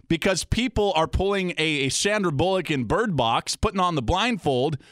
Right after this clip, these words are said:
and acting like Dell Demps hasn't been a failure here. For seven years and acting like the N B A league offices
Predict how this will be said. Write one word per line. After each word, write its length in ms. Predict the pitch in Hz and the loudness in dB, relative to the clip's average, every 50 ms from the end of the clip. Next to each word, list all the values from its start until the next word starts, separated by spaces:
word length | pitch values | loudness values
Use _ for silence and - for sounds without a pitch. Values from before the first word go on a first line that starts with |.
| - - - _ _ | -20 -20 -20 _ _
and 140 | - 160 165 | -2 0 0
acting 340 | 180 208 233 - 208 190 180 | 0 0 0 0 0 0 0
like 240 | 185 180 160 135 | 0 0 0 0
Dell 220 | 120 165 185 233 190 | 0 0 2 0 0
Demps 320 | 135 165 208 226 190 - | 0 0 0 0 0 0
hasn't 260 | 180 185 190 170 185 | 0 0 0 0 0
been 140 | 180 202 180 | 0 0 0
a 20 | 143 | -2
failure 460 | - - 196 214 247 247 220 185 170 | 0 0 0 2 2 2 2 2 0
here. 380 | 139 113 98 90 92 117 165 - - _ _ _ _ _ _ _ _ _ _ _ _ _ _ _ _ _ _ _ - | 2 0 0 0 0 -2 -4 -6 -12 _ _ _ _ _ _ _ _ _ _ _ _ _ _ _ _ _ _ _ -2
For 120 | - 175 | 0 0
seven 380 | 160 - 175 165 151 143 139 127 | 2 2 2 2 2 2 2 2
years 500 | 120 117 113 113 135 196 202 - - - - _ _ _ _ _ _ _ _ _ _ _ _ | 2 2 2 2 0 0 -2 -2 -4 -6 -10 _ _ _ _ _ _ _ _ _ _ _ _
and 140 | - 175 185 | -2 0 0
acting 380 | 190 214 233 - - 202 190 175 | 0 0 -2 0 0 0 0 2
like 380 | 165 156 156 170 175 - - - | 2 0 0 0 -2 -6 -8 -6
the 480 | 139 131 143 165 170 160 151 143 131 - _ _ _ _ | -4 -2 0 0 2 2 0 -2 -4 -6 _ _ _ _
N 200 | - 190 214 202 | -2 0 0 -2
B 200 | 190 202 196 190 | -2 -2 0 0
A 160 | 185 185 180 170 | 0 0 0 0
league 240 | 160 165 160 139 | 0 0 0 0
offices 840 | 160 180 220 226 - 202 160 - - 151 143 175 196 - - - | 0 0 0 0 -2 -2 -2 0 0 0 0 0 -2 -2 -4 -6